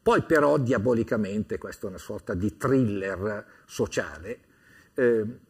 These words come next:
cosa succede? Succede che nella seconda parte del film quelle azioni cominciano a vedere le conseguenze e lì si sviluppa tutta la parte drammaticissima finale,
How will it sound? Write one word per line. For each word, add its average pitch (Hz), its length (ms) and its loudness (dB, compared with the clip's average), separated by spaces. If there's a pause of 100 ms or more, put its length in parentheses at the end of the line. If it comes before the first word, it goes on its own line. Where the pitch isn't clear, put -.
(120)
cosa 214 240 4
succede? 107 580 -2
Succede 156 960 0 (640)
che 185 440 2 (120)
nella 113 280 -2
seconda 113 400 -2
parte 110 320 -6
del 110 160 -4
film 90 520 -8 (760)
quelle 156 400 4
azioni 120 720 0
cominciano 117 520 -4
a 117 40 -4
vedere 107 440 -4
le 123 100 -8
conseguenze - 720 -8
e - 80 -6
lì 87 160 -4
si 123 160 -4
sviluppa 101 440 -4
tutta 95 260 -8
la 90 80 -8
parte 85 340 -8
drammaticissima 87 880 -10
finale, - 460 -16